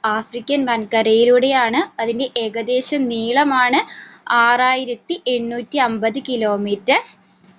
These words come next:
ആം, കൂടാതെ ഇത് ആഫ്രിക്കയിലെ പതിനൊന്ന് രാജ്യങ്ങളിലൂടെ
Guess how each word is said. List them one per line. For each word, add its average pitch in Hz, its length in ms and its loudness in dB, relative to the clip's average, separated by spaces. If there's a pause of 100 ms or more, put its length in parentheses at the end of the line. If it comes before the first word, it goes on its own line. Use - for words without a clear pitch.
(120)
ആം, 233 360 2 (640)
കൂടാതെ 277 640 2 (260)
ഇത് 233 80 0
ആഫ്രിക്കയിലെ 254 920 0
പതിനൊന്ന് 240 480 0
രാജ്യങ്ങളിലൂടെ 247 1000 2